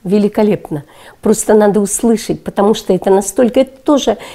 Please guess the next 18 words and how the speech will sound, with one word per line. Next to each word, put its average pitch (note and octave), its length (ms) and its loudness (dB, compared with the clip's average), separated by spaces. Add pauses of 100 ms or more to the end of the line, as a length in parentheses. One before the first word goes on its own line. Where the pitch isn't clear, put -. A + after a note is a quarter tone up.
(140)
и B3+ 80 0
звучит C4 480 -2
и - 40 -20
классическая, C4 920 -2
и A3+ 60 2
современная G3 840 2
музыка. D#3 520 -2 (340)
Вот. E3+ 380 -2 (320)
Но F#3+ 340 4
очень G3 460 0
красиво. D3+ 640 -8
Я G3 200 0
думаю, F#3+ 280 4
это F#3+ 140 -2
только B3+ 340 2
украсит F#3 600 -2
наши D#3 280 -6
концерты. - 680 -8